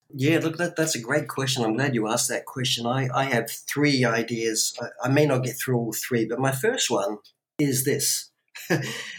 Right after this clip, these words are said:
And I, I actually use this every time I start a new futures project. I, I put on my glasses, which give me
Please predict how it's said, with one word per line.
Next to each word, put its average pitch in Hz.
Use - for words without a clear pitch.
And 143
I, 151
I 156
actually 151
use 123
this -
every 147
time 127
I 113
start 123
a 113
new 120
futures 127
project. 117
I, 113
I 117
put 127
on 117
my 110
glasses, 113
which 113
give 120
me 113